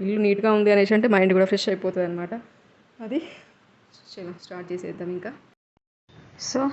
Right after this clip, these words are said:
Speaker 2: ఇదిగోండి బట్టలు అయితే ఎన్ని మడత పెట్టాలి, ఈజీగా ఒక హాఫ్ అన్ అవర్ పడుతుంది అనమాట. అంటే ఫోల్డింగ్ చేసేటప్పుడే ఎవరి వాళ్ళవి పెట్టేసుకున్నామంటే ఈజీగా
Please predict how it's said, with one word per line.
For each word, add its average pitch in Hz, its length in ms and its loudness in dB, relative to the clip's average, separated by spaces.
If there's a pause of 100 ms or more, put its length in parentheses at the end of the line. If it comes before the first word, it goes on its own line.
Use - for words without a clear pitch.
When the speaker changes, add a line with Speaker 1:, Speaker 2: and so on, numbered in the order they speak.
(120)
Speaker 2:
ఇదిగోండి 175 680 0
బట్టలు 175 340 -2
అయితే 170 220 0
ఎన్ని 175 180 0
మడత 165 320 0
పెట్టాలి, 170 640 -2
ఈజీగా 170 420 -4
ఒక 208 120 -4
హాఫ్ 156 220 0
అన్ 175 80 -4
అవర్ 175 220 -2
పడుతుంది 175 320 -2
అనమాట. 165 540 -2 (480)
అంటే 180 360 -2
ఫోల్డింగ్ 196 480 2
చేసేటప్పుడే 190 560 0
ఎవరి 185 360 2
వాళ్ళవి 170 600 2
పెట్టేసుకున్నామంటే 170 920 -2
ఈజీగా 180 540 0